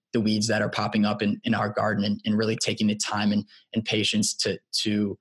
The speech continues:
to do that. And I think this environment that Carly and I have built with phone calls and, and opening up about it, it's, um, you learn more about yourself when, when you have to teach somebody. And I think that's,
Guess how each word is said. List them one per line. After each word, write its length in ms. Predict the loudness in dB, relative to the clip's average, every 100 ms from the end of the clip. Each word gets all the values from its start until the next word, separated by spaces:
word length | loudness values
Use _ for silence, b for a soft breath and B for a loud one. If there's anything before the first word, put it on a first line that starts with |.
| -4
to 100 | -2
do 220 | 0 0
that. 320 | 0 -2 -6 -16 -4
And 100 | -2
I 60 |
think 320 | 0 0 -2 -2 B B _ -2
this 200 | 0 2
environment 640 | 2 2 2 2 2 0
that 260 | -2 -2 -8 _ _ _
Carly 220 | -2 2
and 80 | 2
I 80 | 2
have 240 | 0 -2
built 260 | 0 0 0
with 240 | -2 -4 B B B -4
phone 280 | 2 2
calls 340 | 2 0 2 2
and, 180 | 2 0
and 100 | 0
opening 360 | 0 2 2
up 140 | 2 2
about 300 | 0 2 2
it, 120 | 0 0
it's, 340 | -2 -2 -4 B B _
um, 340 | -2 0 0
you 140 | 2 4
learn 260 | 4 4
more 460 | 4 4 4 2 -2
about 320 | -4 0 0
yourself 640 | 0 0 0 0 -2 -6 -8
when, 440 | -2 0 2 0 -4 _ 0
when 120 | 2
you 60 |
have 160 | 2 0
to 100 | -4
teach 260 | 0 0 2
somebody. 320 | 0 0 0
And 80 | 0
I 60 |
think 180 | 0 -2
that's, 340 | 0 -2 -4